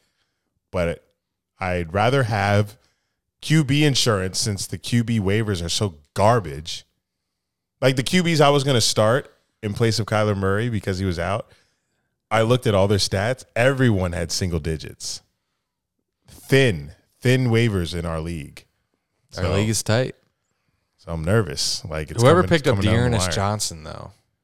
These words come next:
Speaker 2: I'm jealous of you.
Speaker 1: It was the last place guy in our league
Speaker 2: Okay.
Speaker 1: who just won his first game.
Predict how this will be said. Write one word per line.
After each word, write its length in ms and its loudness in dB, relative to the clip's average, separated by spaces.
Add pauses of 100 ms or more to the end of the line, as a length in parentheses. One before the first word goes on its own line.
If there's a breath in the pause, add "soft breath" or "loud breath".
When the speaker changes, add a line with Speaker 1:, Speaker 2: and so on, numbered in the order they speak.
(380)
Speaker 2:
I'm 180 -12
jealous 460 -10
of 100 -18
you. 300 -18
Speaker 1:
It 180 -4
was 460 -6
the 140 -6
last 380 -8
place 360 -10
guy 240 -14
in 140 -18
our 60 -18 (120)
league 60 -8 (120)
Speaker 2:
Okay. 160 -16 (840)
Speaker 1:
who 120 -2
just 300 -6
won 140 -2
his 160 -4
first 300 -12
game. 240 -16